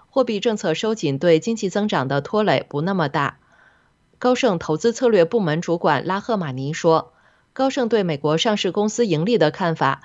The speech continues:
也比市场平均预期的更乐观。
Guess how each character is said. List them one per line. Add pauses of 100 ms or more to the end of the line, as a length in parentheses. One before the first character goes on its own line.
(160)
也
比
市
场
平
均
预
期
的
更
乐
观。